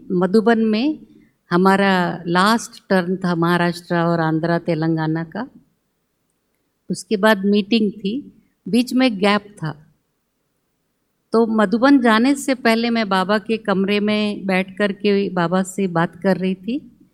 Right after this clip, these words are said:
"बाबा, मुझे मधुबन जाना है।" तो बाबा ने मुझे पता नहीं क्यों टच किया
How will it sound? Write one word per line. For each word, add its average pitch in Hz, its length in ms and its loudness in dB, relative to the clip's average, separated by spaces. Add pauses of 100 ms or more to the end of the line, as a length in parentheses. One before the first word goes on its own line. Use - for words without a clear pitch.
(460)
"बाबा, 185 280 0
मुझे 202 340 2
मधुबन 190 520 2
जाना 170 340 2
है।" 180 380 -4 (1120)
तो 233 80 2
बाबा 202 400 6
ने 254 120 2
मुझे 247 320 4
पता 254 320 2
नहीं 302 180 6
क्यों 294 380 0
टच 233 340 0
किया 208 440 -2